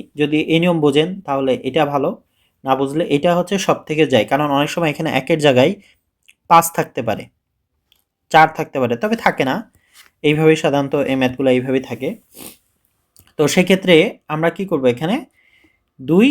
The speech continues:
এখানে যদি কাটাকাটি করি, তাহলে হচ্ছে এখানে পাচ্ছি ফিফটি। তাহলে এখানে হচ্ছে একশো এক গুণ পঞ্চাশ। সঠিক উত্তর এখানে আমরা পাচ্ছি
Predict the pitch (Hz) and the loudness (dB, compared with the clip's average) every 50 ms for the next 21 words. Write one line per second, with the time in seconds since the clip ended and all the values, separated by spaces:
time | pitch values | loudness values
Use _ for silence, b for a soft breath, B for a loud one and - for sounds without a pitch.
0 | 285 - _ _ _ _ _ - - 147 160 160 170 175 175 165 156 151 156 156 | 0 -4 _ _ _ _ _ -12 -8 -6 -4 -2 -2 -2 -2 -2 -4 0 -2 0
1 | 151 151 160 160 156 156 - 156 156 165 160 160 151 143 143 131 131 131 131 175 | 2 2 2 2 2 2 4 4 4 4 2 0 0 0 -2 -4 -2 -2 -2 -2
2 | 233 - - _ _ _ - 139 139 143 143 139 143 143 135 139 - - - - | -4 -4 -8 _ _ _ -6 -4 -4 -2 -2 -2 -2 -4 -4 -6 -8 -10 -8 -6
3 | 147 143 139 - 143 139 - - - - - 175 175 - - 120 104 - _ _ | -4 -4 -4 -4 -6 -8 -8 -16 -6 0 0 0 0 0 -8 -8 -8 -10 _ _
4 | _ _ _ _ _ _ _ - 135 139 139 143 131 131 - 160 160 160 160 160 | _ _ _ _ _ _ _ -4 -2 0 0 0 -2 -2 -2 -2 0 0 0 -2
5 | 160 - - - - 165 165 165 165 170 165 _ - - 135 139 - - - - | -4 -4 -8 0 2 4 4 6 4 2 0 _ -6 -4 -4 -4 -4 -8 -6 -6
6 | 180 180 - 139 143 170 226 226 _ _ _ _ _ _ _ _ _ _ _ _ | -6 -6 -2 0 0 0 0 -2 _ _ _ _ _ _ _ _ _ _ _ _
7 | _ _ _ 151 131 135 139 156 190 247 285 - _ _ _ _ - - 139 135 | _ _ _ -16 -8 -4 -2 0 0 -2 -2 -6 _ _ _ _ -10 -8 -8 -6
8 | 131 - 120 110 113 - - - - - - _ _ _ _ _ _ _ _ _ | -2 0 0 0 0 -4 -8 -8 -10 -10 -14 _ _ _ _ _ _ _ _ _
9 | _ _ _ _ _ _ _ _ _ _ _ _ _ _ _ - - - 160 185 | _ _ _ _ _ _ _ _ _ _ _ _ _ _ _ -8 0 2 2 2
10 | 185 175 170 - - - 151 147 143 - - 143 139 - 156 147 139 139 135 127 | 2 0 -2 -4 -4 -2 -2 -2 -2 -4 -8 -12 -8 -6 -4 -4 -2 0 0 0
11 | 120 131 123 127 - - 202 | 0 0 -2 -2 -4 -2 0